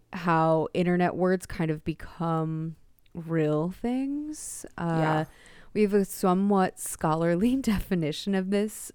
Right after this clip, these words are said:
Speaker 1: from N B C News, which to me is very, "How do you do, fellow kids?"
Speaker 2: Yes.
Speaker 1: Um,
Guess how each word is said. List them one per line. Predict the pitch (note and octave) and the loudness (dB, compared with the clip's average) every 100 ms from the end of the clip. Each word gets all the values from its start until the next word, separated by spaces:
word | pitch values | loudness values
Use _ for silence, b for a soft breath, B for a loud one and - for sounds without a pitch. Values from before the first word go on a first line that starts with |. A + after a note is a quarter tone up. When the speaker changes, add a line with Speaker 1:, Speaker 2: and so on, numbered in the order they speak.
| - | -12
Speaker 1:
from | - E3+ E3 E3+ | -4 0 0 -2
N | - E3+ | -2 0
B | F3+ G3 | 0 0
C | - G3+ | 0 2
News, | F#3+ D3+ D3 E3 - | 4 4 0 -4 -4
which | D#3+ D#3 - - | -2 -2 -6 -10
to | - | -4
me | F3 D#3+ D#3 | 0 2 0
is | D#3 D3+ | 0 -2
very, | D3+ D3 D#3+ | -2 0 -2
"How | D3+ D3 | -2 -2
do | |
you | D#3 D#3 | -2 -4
do, | E3 | -6
fellow | D#3 D#3+ D#3 D#3+ | -6 -4 -4 -6
kids?" | D#3+ D#3+ - - B B B | -10 -10 -12 -20 B B B
Speaker 2:
Yes. | E3 D#3 - | -12 -8 -2
Speaker 1:
Um, | F#3+ F3+ F#3+ | 0 0 -2